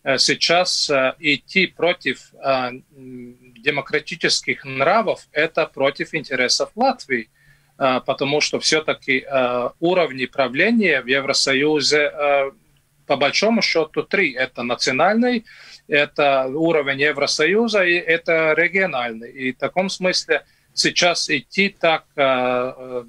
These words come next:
головой в стену, ну, я не думаю, что это очень умно. И, э,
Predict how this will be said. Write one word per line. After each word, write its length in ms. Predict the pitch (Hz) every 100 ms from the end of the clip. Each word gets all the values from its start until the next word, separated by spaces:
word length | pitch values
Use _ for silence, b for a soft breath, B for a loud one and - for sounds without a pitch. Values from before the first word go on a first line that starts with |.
| 113
головой 580 | 151 190 175 139 139 123
в 80 | -
стену, 640 | - - 214 226 165 131 120
ну, 300 | 131 160 151
я 160 | 147
не 100 | 147
думаю, 320 | 143 185 170
что 220 | 143 - 135
это 720 | 139 143 - 135 127 123 127 -
очень 540 | 143 143 147 135 127 127
умно. 420 | 156 165 147 120 110 b b b b -
И, 460 | 143 143 139 139
э, 280 | 135 135 127